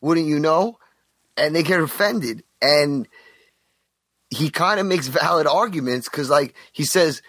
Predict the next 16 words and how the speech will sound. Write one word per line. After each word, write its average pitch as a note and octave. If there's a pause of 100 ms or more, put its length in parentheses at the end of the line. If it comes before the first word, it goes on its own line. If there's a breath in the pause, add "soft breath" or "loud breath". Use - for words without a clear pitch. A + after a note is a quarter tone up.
(140 soft breath)
"Well, F3
if D#3
I E3
saw G3+
a F#3
table E3
of C#3
fat F3+
people, D#3
I D3
think E3 (100)
they G#3
know G3
what D#3
to D3+
eat." D3